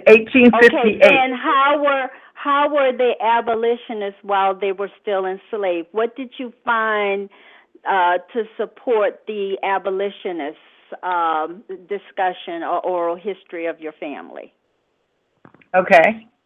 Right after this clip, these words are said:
Speaker 1: that's a very good question. And what we had to do was make lists of people who were on the different plantations where Peter was hired out to work. Eliza was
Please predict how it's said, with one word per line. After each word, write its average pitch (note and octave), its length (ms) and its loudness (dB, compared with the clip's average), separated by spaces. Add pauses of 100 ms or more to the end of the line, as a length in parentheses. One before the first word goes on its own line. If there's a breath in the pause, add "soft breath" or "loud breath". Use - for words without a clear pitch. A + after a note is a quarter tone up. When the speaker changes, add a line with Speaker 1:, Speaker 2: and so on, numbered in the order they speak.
(100)
Speaker 1:
that's A3+ 240 6
a F#3+ 60 2
very G3 240 8
good F3 240 2
question. - 480 2 (560 loud breath)
And G3+ 340 8 (120)
what B3 220 8
we B3 260 2
had A3+ 240 6
to A3+ 80 0
do F3+ 420 2 (260 loud breath)
was F#3+ 140 8 (100)
make G3+ 280 4
lists G3 480 8
of D4+ 80 8 (120)
people F#3 480 6 (800 soft breath)
who A#3+ 480 8
were F#3 320 8
on A3 240 10
the B3 100 10
different A#3 420 6
plantations G#3 840 6 (180)
where F3+ 160 2
Peter A#3+ 420 8
was F#3+ 200 8 (120)
hired G#3+ 440 10
out F#3+ 340 8
to G#3+ 100 4
work. G3 360 6 (460 loud breath)
Eliza G3 500 8
was B3+ 160 8